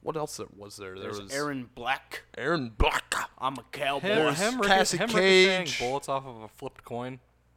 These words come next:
Speaker 3: Pretty dope.
Speaker 1: Cassie Cage. There's, uh,
Speaker 2: Tremor. The,
Speaker 1: yeah.
Speaker 2: the Earth Ninja.
Speaker 3: Mm-hmm.
Speaker 1: Kinchi's son. Don't know what his name is.
Speaker 2: Kenshi.
Speaker 1: The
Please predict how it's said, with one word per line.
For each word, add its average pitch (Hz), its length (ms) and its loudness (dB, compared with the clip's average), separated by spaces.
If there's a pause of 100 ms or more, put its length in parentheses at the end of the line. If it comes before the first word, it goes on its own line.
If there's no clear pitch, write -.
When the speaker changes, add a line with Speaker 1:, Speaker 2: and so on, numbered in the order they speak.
Speaker 3:
Pretty 175 160 -6
dope. 107 260 -6 (140)
Speaker 1:
Cassie 180 300 0
Cage. 170 680 -2
There's, 135 340 -4
uh, 139 280 -2 (1300)
Speaker 2:
Tremor. 156 400 -4 (1800)
The, 123 180 -10
Speaker 1:
yeah. 110 300 -8
Speaker 2:
the 117 200 -12 (100)
Earth 143 340 -4
Ninja. 135 540 -6 (560)
Speaker 3:
Mm-hmm. 104 280 -12
Speaker 1:
Kinchi's 147 440 -6
son. 147 420 -4 (680)
Don't 110 120 -14
know 107 80 -12
what 101 60 -14
his 101 180 -18 (180)
name 113 260 -12
is. 110 360 -14 (340)
Speaker 2:
Kenshi. 156 440 -14 (800)
Speaker 1:
The 90 180 -18